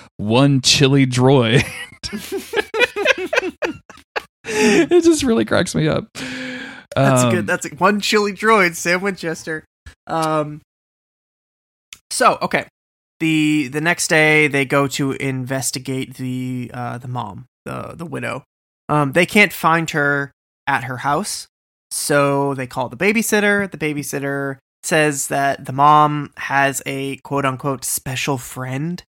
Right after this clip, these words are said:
Speaker 1: Which,
Speaker 2: that they
Speaker 1: again,
Speaker 2: should go check in on.
Speaker 1: goes absolutely nowhere, which is really weird. Like, I don't, I
Speaker 2: There's
Speaker 1: don't
Speaker 2: a lot of
Speaker 1: understand.
Speaker 2: red herrings in this, which is either really good or really bad.
Speaker 1: I feel like there's just a lot of herring in this. There's just a lot of fish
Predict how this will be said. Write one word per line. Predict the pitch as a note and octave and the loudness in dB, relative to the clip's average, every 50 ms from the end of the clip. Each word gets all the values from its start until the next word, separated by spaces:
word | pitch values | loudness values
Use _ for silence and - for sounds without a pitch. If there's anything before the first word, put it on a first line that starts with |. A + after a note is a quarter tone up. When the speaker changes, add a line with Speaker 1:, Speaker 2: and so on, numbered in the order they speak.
| _ - - | _ -8 -2
Speaker 1:
Which, | - C#3+ - | -2 0 2
Speaker 2:
that | - | 2
they | D3 | 2
Speaker 1:
again, | C#3 B2 B2 | 2 2 2
Speaker 2:
should | A#2+ | 2
go | C3 C#3 C#3 C#3 C#3 | 2 0 0 -2 -4
check | - - - D3 B2+ D3 | -2 0 0 0 0 0
in | D3 D3 | 0 0
on. | C#3+ C#3+ C#3+ D3 D3+ D3+ D3 _ _ _ - | 2 2 2 0 0 -4 -8 _ _ _ 2
Speaker 1:
goes | - C3+ C3+ C3 A#2 - - | 4 6 6 6 4 0 -2
absolutely | - A2+ B2 - - - - C#3 C3+ A#2+ A#2 A#2 A#2 - C3+ C3 | 0 2 2 2 0 0 0 0 2 2 2 2 0 2 2 2
nowhere, | A#2+ A#2+ A#2+ B2+ C#3+ D#3 F#3 G3 F#3+ | 2 2 2 2 2 0 0 -2 -2
which | G3 F#3 - | -2 -2 -2
is | G3 F#3+ G3+ | -2 -2 0
really | G#3 G#3 G#3+ G#3+ | 0 0 0 0
weird. | G#3+ G#3+ A3+ B3+ B3+ C4 A#3+ | 0 -2 0 0 0 0 0
Like, | - - - | 0 2 2
I | - C#3 | 2 2
don't, | D#3+ E3+ - - | 2 2 2 4
I | - | 4
Speaker 2:
There's | - C#4 | 6 6
Speaker 1:
don't | C4 E3 | 6 8
Speaker 2:
a | |
lot | E3+ G#3 B3 D4 D4+ | 8 10 10 10 8
of | C#4+ | 8
Speaker 1:
understand. | F3+ G#3+ | 8 8
Speaker 2:
red | A3+ A#3 A3 | 8 8 8
herrings | G3 G3+ G#3+ A3+ A3 F#3+ E3+ D3 C#3 | 8 6 6 6 6 4 0 -2 -6
in | C#3+ C3+ | -6 -6
this, | C3+ C3+ C3+ - - | -6 -6 -6 -4 -4
which | G#3+ - | 0 0
is | A#3 G3 - - - | 0 0 -2 0 2
either | D#3 E3 A3 B3 C#4+ C4+ A#3+ | 6 8 8 8 8 6 6
really | G3 F3 G3 A3 A3+ A3 G3+ | 6 6 6 6 6 6 2
good | - C#3 - F3 A3 D4+ F4 | 0 0 2 4 6 6 4
or | F4 D#4 B3 G#3 | 4 0 0 2
really | G#3 A3+ A3+ A3 G3+ | 2 4 4 2 2
bad. | E3+ E3 F3+ D#3 C#3 D3+ D4+ - - _ _ | 2 0 0 0 0 -2 -4 -6 -10 _ _
Speaker 1:
I | - D3 | -4 0
feel | - A3+ A#3+ | 4 4 4
like | B3 A#3 A3+ | 6 6 6
there's | A#3 G3+ F#3 - | 6 6 6 6
just | G#3+ G3 - | 4 6 6
a | G3 | 6
lot | D3+ C3+ C#3 D3 D3 | 6 6 6 6 6
of | C3+ A#2 | 4 2
herring | G#2+ - D3 C#3+ C#3+ C3 A#2+ A2+ G#2+ | 2 4 4 6 6 6 4 2 2
in | G#2 G#2 G#2 | 0 -2 -2
this. | - - - - - | -4 -6 -6 -2 0
There's | C3 C3 | 2 2
just | D3+ E3+ - | 4 4 4
a | F3 | 4
lot | D3+ C#3 C#3+ C#3+ C#3 | 6 6 6 6 6
of | C3+ - | 6 4
fish | - - C3 A#2 A2+ - - - | 4 4 4 4 4 4 2 0